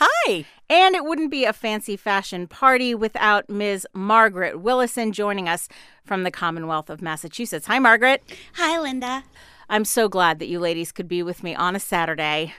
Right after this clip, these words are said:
Speaker 1: Me
Speaker 2: take
Speaker 1: too.
Speaker 2: taking a special moment to talk about this very special occasion.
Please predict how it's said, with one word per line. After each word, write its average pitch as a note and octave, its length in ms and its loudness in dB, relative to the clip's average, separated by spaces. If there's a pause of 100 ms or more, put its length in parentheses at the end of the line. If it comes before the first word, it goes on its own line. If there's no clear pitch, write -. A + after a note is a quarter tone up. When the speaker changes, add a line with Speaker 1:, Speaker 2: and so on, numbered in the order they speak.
(140)
Speaker 1:
Me G#4+ 140 -2
Speaker 2:
take F#3+ 120 2
Speaker 1:
too. G#4+ 360 6
Speaker 2:
taking A#3 300 0
a G#3 40 0
special C#4 500 0
moment E3+ 360 0
to - 80 -16
talk E3 180 -4
about D#3 200 -6
this D#3 180 -10
very E3+ 220 -4
special F#3 400 -4
occasion. D#3 520 -10